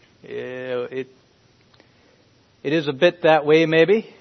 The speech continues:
We're sheltered, uh, from a lot of the evil. We're, we're, uh, in, in many ways. But as he says here, that the world passes away in the lust thereof. And, and the, uh,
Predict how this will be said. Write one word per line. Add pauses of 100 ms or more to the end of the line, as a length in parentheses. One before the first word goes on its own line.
We're
sheltered,
uh,
from
a
lot
of
the (680)
evil.
We're, (260)
we're,
uh, (1300)
in,
in
many
ways. (580)
But (960)
as
he
says
here, (800)
that
the
world
passes
away
in
the
lust
thereof.
And,
and
the,
uh,